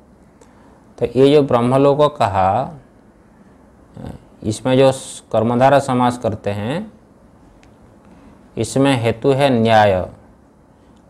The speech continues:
निषाद स्थपति न्याय, ये आएगा, भावमती में आएगा,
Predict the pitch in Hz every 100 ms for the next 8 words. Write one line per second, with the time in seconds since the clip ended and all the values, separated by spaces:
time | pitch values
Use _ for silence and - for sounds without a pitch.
0 | - 110 113 113 127 123 127 139 143 -
1 | - 113 120 - 123 104 90 90 98 98
2 | 107 120 123 101 92 87 104 - _ _
3 | _ _ _ _ _ _ - - - -
4 | 147 101 107 110 110 117 107 98 90 87